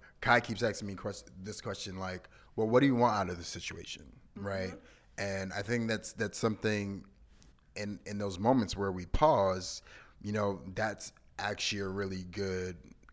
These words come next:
Speaker 1: gauge, personal gauge for self, which is, "All right, cool, I'm acknowledging internally that this thing is happening. What do I want to happen when I re-, when I react in this
Speaker 2: Right.
Speaker 1: situation?"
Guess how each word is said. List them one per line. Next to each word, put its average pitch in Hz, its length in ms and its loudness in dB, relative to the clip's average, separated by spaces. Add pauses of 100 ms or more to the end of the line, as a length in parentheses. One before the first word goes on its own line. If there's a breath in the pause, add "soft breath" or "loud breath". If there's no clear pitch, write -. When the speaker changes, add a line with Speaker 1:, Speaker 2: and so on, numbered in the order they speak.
(140)
Speaker 1:
gauge, 98 540 -4 (160)
personal 104 400 0
gauge 90 300 -6
for - 80 -12
self, 120 240 -4
which 92 240 -8
is, 95 260 -8 (500 loud breath)
"All 110 60 0
right, 104 220 2
cool, 110 420 4
I'm 101 160 -6
acknowledging 98 840 -4 (840)
internally 110 580 0
that 90 180 -2
this - 260 -6 (160)
thing 101 200 -2
is 87 100 -6
happening. 92 640 -4 (920 soft breath)
What 101 340 2
do 101 140 0
I 98 120 6
want 98 280 -2
to 98 120 -4
happen 87 600 -6 (500)
when 101 300 -4
I 92 100 2
re-, 92 340 -2
when 95 180 -2
I 92 80 2
react 90 460 -2
in 95 140 -8
this 185 120 0
Speaker 2:
Right. - 60 -2
Speaker 1:
situation?" 92 680 -8